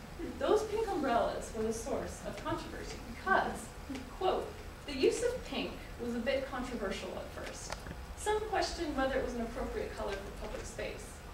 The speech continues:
Too feminine, perhaps." <coughs> Public art,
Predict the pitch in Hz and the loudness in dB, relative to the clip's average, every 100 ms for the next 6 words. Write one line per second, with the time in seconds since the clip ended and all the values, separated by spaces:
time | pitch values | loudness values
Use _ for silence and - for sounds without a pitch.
0 | - - 381 - - 214 - - - - | -8 2 2 4 0 0 -2 -6 -8 -8
1 | 208 - - - - - - - - - | -8 -8 -8 -10 -10 -10 -10 -10 -10 -10
2 | - - - - - 269 - - - - | -10 -10 -10 -10 -6 -4 -4 -6 -8 -10
3 | - - - - - - - - - - | -10 -10 -10 -10 -12 -10 -10 -10 -10 -10
4 | - - - - - - - - - - | -10 -10 -8 -8 -8 -8 -8 -8 -10 -8
5 | - - - - - - 359 - - - | -8 -2 6 8 8 8 10 10 6 2
6 | 294 226 202 190 - - - - - 349 | 0 0 -2 -4 -6 -8 -8 -8 -2 2
7 | 381 415 - 320 - | 4 2 2 2 2